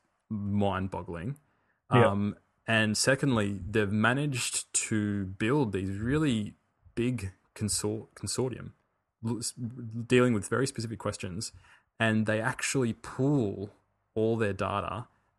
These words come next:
Speaker 1: and it, they're essentially doing these mega-analyses. You have, um, like, the con-, the consortium that, um, that, uh, our lab's part of is, is part of, like, a, it's like a twenty lab consortium, and they have these research questions. Each lab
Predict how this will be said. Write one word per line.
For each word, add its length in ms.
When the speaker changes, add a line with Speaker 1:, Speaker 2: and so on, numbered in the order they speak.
Speaker 1:
and 180
it, 440
they're 140
essentially 500
doing 280
these 180
mega-analyses. 840
You 80
have, 360
um, 440
like, 200
the 80
con-, 260
the 560
consortium 460
that, 360
um, 600
that, 300
uh, 260
our 140
lab's 240
part 240
of 160
is, 320
is 120
part 220
of, 120
like, 240
a, 160
it's 100
like 120
a 120
twenty 440
lab 200
consortium, 500
and 80
they 40
have 160
these 160
research 320
questions. 560
Each 300
lab 320